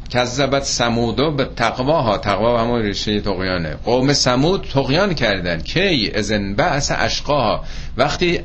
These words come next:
شقی‌ترینشون به رهبری رسید، یعنی انقدر بی ارزه بودن، امر معروف نکردن، بدترینشون اشقا، اشقاها،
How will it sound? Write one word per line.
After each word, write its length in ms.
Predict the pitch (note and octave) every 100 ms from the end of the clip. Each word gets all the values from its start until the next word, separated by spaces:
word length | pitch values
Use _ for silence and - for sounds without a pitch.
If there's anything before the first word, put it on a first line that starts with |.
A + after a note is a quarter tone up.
| D#2+
شقی‌ترینشون 1200 | - - C3 C#3 C3+ C3+ C#3+ F#3+ E3 - B2+ G#2
به 80 | G2+
رهبری 440 | G2 F#2 G2 F#2
رسید، 400 | E2 - F2 D2 - - - - - - - - -
یعنی 220 | F2+ G#2 A#2+
انقدر 380 | A2+ G#2+ B2+
بی 220 | G#2+ G#2+ A2+
ارزه 320 | G#2+ G#2 B2
بودن، 280 | B2 A2 G2+
امر 260 | G2+ G2+
معروف 380 | G2 G2 B2 B2+
نکردن، 680 | C#3 D3+ D#3 C#3+ D#3 D#3+ C#3+ - - - - - -
بدترینشون 920 | A2+ - B2+ B2 E3+ B2 F#2+ G2 F2
اشقا، 800 | - G#2 - - - A2 C3 E2+ - -
اشقاها، 680 | - - - B2 A2+ F#2 D#2+